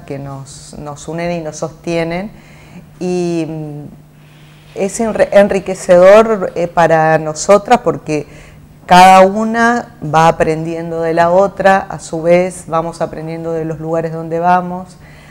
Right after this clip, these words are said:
a su vez tenemos la intención de seguir profesionalizándonos, entonces está esta posibilidad de traer gente que nos encanta,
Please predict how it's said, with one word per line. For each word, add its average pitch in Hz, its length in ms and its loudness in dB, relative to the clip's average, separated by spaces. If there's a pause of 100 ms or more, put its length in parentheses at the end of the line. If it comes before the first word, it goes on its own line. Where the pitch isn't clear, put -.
(160)
a 165 120 -12
su 175 220 -4
vez 175 340 4
tenemos 170 320 -6
la 170 80 -6
intención 165 640 -6
de 180 80 -6
seguir 175 460 0
profesionalizándonos, 170 1400 -6
entonces 165 720 -8 (380)
está - 240 -2
esta 175 200 -2
posibilidad 170 640 2
de 175 100 8
traer 156 380 2
gente 190 720 -10 (320)
que 156 140 -10
nos 151 180 -12
encanta, 175 800 -4